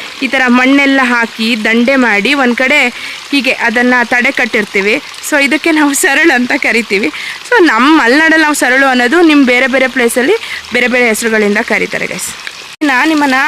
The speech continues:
ಆಚೆ ಕರ್ಕೊಂಡು ಹೋಗ್ತೀನಿ. ಸ್ಲಿಪ್ಪರೆಲ್ಲ ಇಲ್ಲೇ ಬಿಚ್ಬಿಟ್ಟು ಹೋಗೋಣ. ಹೋಗೋಕ್ಕೂ ಗೈಸ್ ಭಯ ಆಗುತ್ತೆ, ಏನಕ್ಕಂದ್ರೆ ಪ್ರಾಣಿಗಳೆಲ್ಲ ಇರ್ತವೆ. ಹುಲಿ, ಕಾಡ್ಕೋಣ,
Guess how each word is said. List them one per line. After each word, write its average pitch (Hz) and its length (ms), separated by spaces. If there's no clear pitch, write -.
ಆಚೆ 233 220
ಕರ್ಕೊಂಡು 240 360
ಹೋಗ್ತೀನಿ. 240 420
ಸ್ಲಿಪ್ಪರೆಲ್ಲ 208 520
ಇಲ್ಲೇ 202 260
ಬಿಚ್ಬಿಟ್ಟು 196 480
ಹೋಗೋಣ. 185 240
ಹೋಗೋಕ್ಕೂ 311 480
ಗೈಸ್ 302 400
ಭಯ 233 180
ಆಗುತ್ತೆ, 254 680
ಏನಕ್ಕಂದ್ರೆ 254 840
ಪ್ರಾಣಿಗಳೆಲ್ಲ 285 720
ಇರ್ತವೆ. 240 500
ಹುಲಿ, 311 460
ಕಾಡ್ಕೋಣ, 269 720